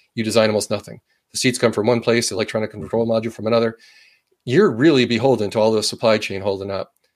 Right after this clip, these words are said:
Tesla's done a whole lot more vertical integration internally and make a whole lot more of their stuff, including their seats,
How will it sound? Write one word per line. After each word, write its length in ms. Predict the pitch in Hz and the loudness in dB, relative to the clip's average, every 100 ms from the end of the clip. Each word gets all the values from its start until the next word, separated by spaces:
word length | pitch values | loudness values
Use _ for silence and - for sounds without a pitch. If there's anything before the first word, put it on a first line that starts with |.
| _ _ - | _ _ -2
Tesla's 340 | 139 - 117 | 0 0 0
done 160 | 113 104 | 0 -2
a 80 | |
whole 160 | 95 127 | 0 2
lot 200 | 120 117 | 4 2
more 200 | 110 104 | 0 -2
vertical 320 | 107 107 104 | 0 -2 -2
integration 400 | 104 98 98 - | -4 -4 -6 -6
internally 380 | 95 - 113 92 | -8 -2 -2 -2
and 60 | 98 | -6
make 120 | 101 | -6
a 60 | |
whole 160 | - 107 | -2 -2
lot 140 | 101 | -2
more 120 | 101 95 | -4 -8
of 60 | |
their 80 | 92 | -6
stuff, 340 | - 98 - | -6 -6 -10
including 300 | 98 107 98 | -10 -6 -4
their 100 | 98 | -4
seats, 480 | - - 107 - - | -2 -2 -2 -4 -6